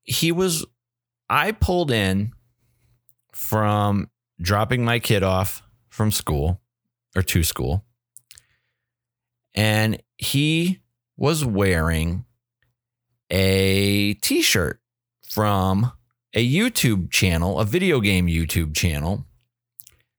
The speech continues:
That's relatively obscure. I mean, the, the, the channel does have millions of subscribers, so it is a relatively big channel. But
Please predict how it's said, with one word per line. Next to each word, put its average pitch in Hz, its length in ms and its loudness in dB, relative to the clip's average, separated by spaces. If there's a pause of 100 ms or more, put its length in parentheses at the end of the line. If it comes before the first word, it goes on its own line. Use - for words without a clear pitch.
(520)
That's 139 180 -2
relatively 175 880 0
obscure. 104 640 2
I 135 60 2
mean, 151 260 0
the, 143 80 -2
the, 143 160 -2
the 143 180 -2
channel 240 480 0
does 151 280 0
have 110 200 0
millions 110 680 2
of 87 100 0
subscribers, 87 840 -2
so 117 140 0
it 135 80 0
is 165 200 0
a 120 80 0
relatively 101 800 0
big 87 480 -2
channel. 135 560 0
But 120 320 0